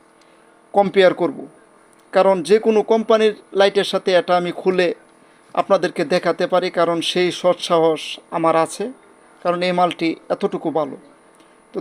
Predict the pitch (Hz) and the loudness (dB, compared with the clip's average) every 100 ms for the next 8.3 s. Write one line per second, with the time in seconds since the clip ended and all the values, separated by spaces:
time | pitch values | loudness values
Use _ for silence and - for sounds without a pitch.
0 | 160 190 214 226 - 202 196 180 175 190 | 0 2 2 2 2 2 2 2 0 0
1 | 214 208 220 208 190 175 190 160 139 - | -2 0 -4 -2 0 2 0 -2 -6 -16
2 | - - - _ _ _ _ 240 233 233 | -20 -20 -20 _ _ _ _ 0 0 2
3 | 233 226 220 214 196 185 196 185 185 175 | -2 0 0 2 2 2 2 2 2 0
4 | - 147 - - - _ _ _ _ _ | -4 -10 -12 -20 -20 _ _ _ _ _
5 | _ _ - 196 202 220 214 196 185 160 | _ _ 0 4 4 4 4 4 2 -2
6 | 190 185 180 - 185 185 190 - 185 175 | -4 -4 -8 -6 -8 -6 -6 -4 -4 -2
7 | 165 - 165 160 165 - 175 175 - 160 | -4 -4 -4 -2 -4 -4 -6 -6 -4 -4
8 | 151 160 170 | -2 -4 -4